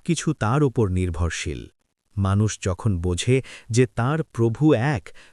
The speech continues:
তখন দুশ্চিন্তা কমে যায়, কারণ সে জানে সকল শক্তির উৎস একজন,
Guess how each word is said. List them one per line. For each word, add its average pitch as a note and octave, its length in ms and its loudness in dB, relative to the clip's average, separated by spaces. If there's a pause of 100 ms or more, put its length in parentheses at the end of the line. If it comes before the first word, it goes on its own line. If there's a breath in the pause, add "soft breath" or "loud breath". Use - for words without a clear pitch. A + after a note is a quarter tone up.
তখন D3+ 360 2
দুশ্চিন্তা D#3 600 0
কমে D3+ 320 2
যায়, C2 280 -2 (400)
কারণ G#2 280 2
সে F#2+ 200 -4
জানে G2 400 0 (240 loud breath)
সকল F3+ 460 2
শক্তির B2+ 520 0
উৎস - 360 0
একজন, E2+ 640 0